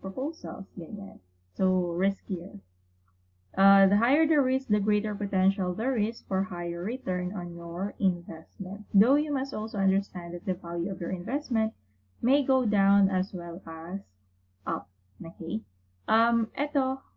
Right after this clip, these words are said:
one thing to note, uh, it doesn't necessarily mean na higher risk yung isang investment is meron lang siyang prob-, uh, possibility of higher return. Okay,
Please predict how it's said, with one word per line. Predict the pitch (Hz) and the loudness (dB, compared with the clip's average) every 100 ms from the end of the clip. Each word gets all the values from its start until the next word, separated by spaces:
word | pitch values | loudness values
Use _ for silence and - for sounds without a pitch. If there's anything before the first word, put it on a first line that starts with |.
| - | -6
one | 208 208 214 208 | 0 2 2 0
thing | 214 208 202 | 2 2 2
to | 208 | 2
note, | 180 180 175 _ _ _ _ - | 4 2 -2 _ _ _ _ -2
uh, | 202 202 202 190 - | 2 4 4 0 -2
it | 208 - | -6 0
doesn't | 254 349 440 | 0 0 -2
necessarily | 330 320 254 262 226 220 | -2 -2 -6 -4 -2 0
mean | 214 214 | 2 6
na | 202 190 | 6 6
higher | 202 196 196 196 | 2 -2 0 2
risk | 208 196 196 - | 4 4 4 2
yung | 190 185 | 0 2
isang | 196 180 | 0 2
investment | 196 180 170 170 - 175 185 | 2 2 0 -8 -8 -8 -8
is | 180 175 185 _ _ _ _ _ _ _ _ - | -6 -6 -8 _ _ _ _ _ _ _ _ 2
meron | 214 220 226 220 | 4 4 4 2
lang | 220 | 0
siyang | 214 196 | 0 0
prob-, | 196 190 190 - - | 0 0 -2 -4 -4
uh, | 180 | -4
possibility | 180 196 196 180 180 175 175 | 0 -2 0 0 0 -2 -6
of | 170 170 190 208 214 | -6 -2 -2 -2 -4
higher | 196 185 190 180 | -2 2 2 0
return. | 175 170 - 170 190 | -4 -6 -6 -8 -6
Okay, | - 180 | -6 -6